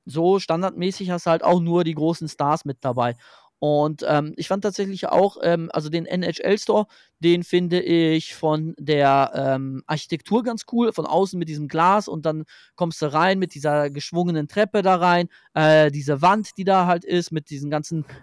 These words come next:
riesen Logos da drüber, mit dieser Cap-Wand und auch oben, wie das so aufgeteilt ist, die Memorabilia, die Memorabilia-Ecke ist, ähm,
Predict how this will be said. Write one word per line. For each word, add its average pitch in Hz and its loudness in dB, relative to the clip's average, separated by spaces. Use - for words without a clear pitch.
riesen 180 -2
Logos 196 2
da 175 0
drüber, 180 -2
mit 151 -6
dieser 143 -8
Cap-Wand 185 -2
und 170 -2
auch 156 0
oben, 190 2
wie 175 -6
das 165 -2
so - -4
aufgeteilt 180 0
ist, 170 -4
die 151 -4
Memorabilia, 151 0
die 151 -10
Memorabilia-Ecke 170 -2
ist, - -6
ähm, 156 2